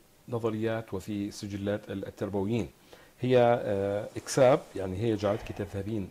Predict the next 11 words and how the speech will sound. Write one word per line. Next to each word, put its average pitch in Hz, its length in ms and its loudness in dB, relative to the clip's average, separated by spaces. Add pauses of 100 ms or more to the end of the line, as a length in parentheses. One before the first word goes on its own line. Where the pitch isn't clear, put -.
تغوصين 92 400 -4
عميقًا 104 440 0
في 98 200 -8
اللغة 98 220 -4
العربية، 107 460 -2 (260)
<coughs> - 260 0
اكتساب 120 440 -2
اللغة 110 200 4
العربية 95 640 0
وتعلمها 98 600 -4
عند 123 360 -6